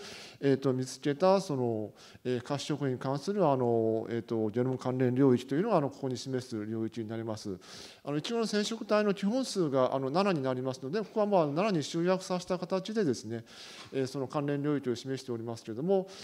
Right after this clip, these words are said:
えーと、こちら、すみません、あの、えーと、表示をちょっと、えーと、ミスっておりますけれども、あの、マイナス六ピーチになりますんで、えー、これが一個一個の、えーと、マーカーのプロットなんですけども、これは高いほどですね、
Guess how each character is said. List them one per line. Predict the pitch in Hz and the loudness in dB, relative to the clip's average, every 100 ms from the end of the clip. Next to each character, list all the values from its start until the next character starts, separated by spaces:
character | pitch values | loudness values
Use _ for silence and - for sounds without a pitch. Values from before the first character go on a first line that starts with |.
| - | -8
え | 156 156 | 0 0
ー | 143 - - | 0 -6 -8
と、 | 151 | -8
こ | 170 | -4
ち | 208 | -2
ら、 | 170 | 0
す | 180 | 0
み | |
ま | 208 | 2
せ | |
ん、 | 160 | 2
あ | |
の、 | 127 - - | 0 -6 -4
え | 135 127 123 123 127 | 0 2 2 2 0
ー | 123 | -2
と、 | 123 | -4
表 | 147 147 | -2 -2
示 | 151 | 0
を | 143 | 0
ち | |
ょ | 151 | -2
っ | |
と、 | 143 113 107 | -2 -2 -2
え | 120 117 | -4 -6
ー | |
と、 | 113 - 113 | -6 -8 -8
ミ | 120 117 123 123 123 127 127 | -8 -12 -14 -14 -12 -10 -8
ス | 160 | -6
っ | |
て | - | -4
お | 117 | -4
り | 117 | -2
ま | 117 | -4
す | |
け | - | -6
れ | 110 | -6
ど | |
も、 | 107 | -6
あ | 104 | -4
の、 | |
マ | 123 160 | 0 2
イ | |
ナ | 185 | 2
ス | 175 | 2
六 | 170 | 2
ピ | 180 208 | 2 -2
ー | |
チ | 185 | -2
に | 139 | 0
な | 127 | 0
り | 127 | 0
ま | 127 | -2
す | 120 | -4
ん | 110 | -4
で、 | 139 170 170 - - - | 0 0 -2 -16 -12 -6
え | |
ー、 | 165 | 0
こ | 226 | 4
れ | |
が | 226 | 6
一 | 180 | 4
個 | 175 220 | 6 4
一 | 220 | 4
個 | 208 | 2
の、 | 160 127 117 | 4 4 2
え | |
ー | 131 | -2
と、 | |
マ | 131 143 | 0 0
ー | |
カ | 143 | 2
ー | 147 | 0
の | 139 | 0
プ | 147 | 0
ロ | 160 | -2
ッ | |
ト | 156 | -2
な | 123 117 | -4 -4
ん | |
で | 110 | -6
す | 104 | -8
け | |
ど | 139 | -8
も、 | |
こ | 139 | -2
れ | 190 | 0
は | |
高 | 190 180 233 | 0 2 4
い | 240 | 4
ほ | 170 | 4
ど | 131 | 0
で | 107 | -2
す | 117 | -4
ね、 | 127 139 | -6 -6